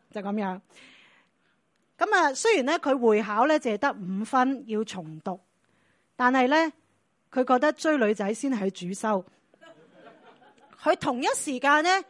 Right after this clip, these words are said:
就有四，啊，三四個女朋友嘅。噉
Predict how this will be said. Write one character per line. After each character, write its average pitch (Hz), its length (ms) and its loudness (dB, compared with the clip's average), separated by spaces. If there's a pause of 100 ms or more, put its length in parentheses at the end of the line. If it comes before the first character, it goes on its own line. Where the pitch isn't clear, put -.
(380)
就 240 160 0
有 247 220 6
四， 269 200 -2 (640)
啊， 247 140 2
三 359 300 2
四 240 240 -2
個 233 120 2
女 208 140 0
朋 214 220 -8
友 185 100 -8 (120)
嘅。 202 180 -4 (840)
噉 330 100 -4